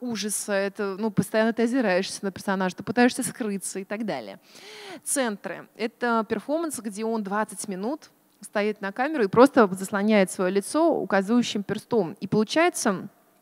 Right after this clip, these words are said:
с одной стороны, это отсылка к американскому плакату, да, а, «Мы нуждаемся в тебе». Помните этот прекрасный образ президента в шляпе, который показывает, да, «Ты нужен, американская армия».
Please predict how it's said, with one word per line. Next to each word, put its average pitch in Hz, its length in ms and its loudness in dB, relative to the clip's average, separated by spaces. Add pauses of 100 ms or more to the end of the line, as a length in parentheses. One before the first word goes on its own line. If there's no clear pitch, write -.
(120)
с - 80 -16
одной 226 280 -4
стороны, 202 540 4 (560)
это 226 340 8
отсылка 220 520 4
к 196 380 2
американскому 214 540 6
плакату, 240 560 4
да, 240 280 0 (920)
а, 175 580 0
«Мы 170 320 2
нуждаемся 190 500 4
в - 60 -18
тебе». 208 280 -2
Помните 240 460 -4
этот 160 220 -8
прекрасный 190 440 2
образ 202 180 0
президента 196 720 0
в 180 60 -12
шляпе, 185 360 2
который 190 240 -2
показывает, 175 520 2
да, 208 160 6
«Ты 254 180 0
нужен, 202 360 0
американская 185 680 0
армия». 180 440 4